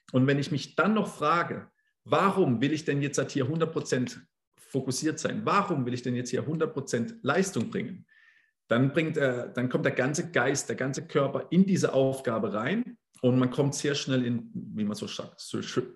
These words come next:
so schön sagt, in den Flow-Zustand und dann kann man einfach wirklich in einer Stunde oder zwei mehr arbeiten, als manche Leute in einer,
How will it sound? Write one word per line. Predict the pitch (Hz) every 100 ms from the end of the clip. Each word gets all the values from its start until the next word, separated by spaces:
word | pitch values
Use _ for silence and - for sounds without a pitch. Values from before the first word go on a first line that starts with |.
| -
so | - 180 240
schön | - 143 131
sagt, | 123 -
in | 123
den | 104
Flow-Zustand | - 175 - - 117 - 120 175 - - _
und | 104
dann | 110 113
kann | 139
man | 131
einfach | 113 113 113
wirklich | 113 110 113 113 - _ _
in | 127
einer | 135
Stunde | - 131 139
oder | 131 -
zwei | - 110 107
mehr | 120 135 175 127
arbeiten, | 131 151 120 123 127
als | 117 -
manche | 117 123 123
Leute | 117 120
in | 117 110
einer, | 104 -